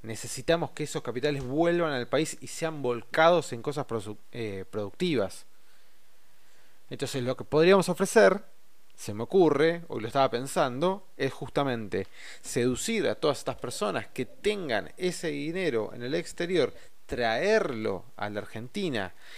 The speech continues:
que el Banco Central sea el encargado de comprar todos esos dólares y cambiarlos para las personas a pesos.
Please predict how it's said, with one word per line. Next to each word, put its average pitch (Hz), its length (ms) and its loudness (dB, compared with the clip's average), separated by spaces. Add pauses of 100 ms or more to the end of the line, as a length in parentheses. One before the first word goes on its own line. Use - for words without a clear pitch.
(120)
que 131 140 -2
el 123 160 0
Banco 196 460 4
Central 143 640 4
sea 156 280 0
el 135 60 2
encargado 123 680 2
de 107 180 -2
comprar 120 760 4
todos 160 500 2
esos 165 240 -6
dólares 120 600 6
y 101 40 -6
cambiarlos 117 720 0
para 95 240 -2
las 95 120 -4
personas 110 520 -6
a 113 80 -10
pesos. 143 560 -2